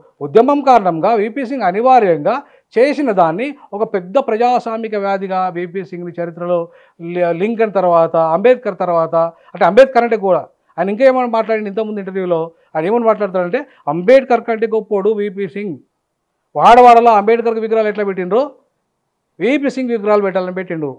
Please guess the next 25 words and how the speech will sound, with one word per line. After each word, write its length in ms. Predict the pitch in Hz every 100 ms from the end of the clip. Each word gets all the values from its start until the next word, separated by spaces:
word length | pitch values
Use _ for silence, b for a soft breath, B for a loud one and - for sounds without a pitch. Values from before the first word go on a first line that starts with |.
| _ _ _ _ _ 143
వీపీ 320 | 214 254 254
సింగ్ 200 | 285 277
ది 100 | 247
ఇండియన్ 340 | 208 240 277
లింకన్ 260 | 254 254 247
అని 100 | 233
ఒక 100 | 214
ఆర్టికల్ 340 | 196 202 202
రాసిండు 280 | 185 170 165
ఆయన. 180 | 151 131 _ _ _ _ _ _ _
అరే 140 | 160 226
ఎట్లా 300 | 165 - 269
అవుతాడండి 380 | 285 285 285 277
ఇండియన్ 320 | 262 269 262
లింకను? 460 | 254 262 254 262 254 _ _ _
ఒక 160 | 160 247
ప్రజాస్వామ్యాన్ని 1080 | - 170 175 269 - 269 262 247 226 190 247
ఈ 100 | 262
దేశంలో 560 | 190 240 254 240 262
కూని 420 | 269 - 269 269 254
చేసిన 320 | 254 247 233
వ్యక్తులలో 500 | 208 208 202 190 262
వీపీ 300 | 240 262 277
సింగ్ 120 | 294
ఒకడు. 340 | 277 269 202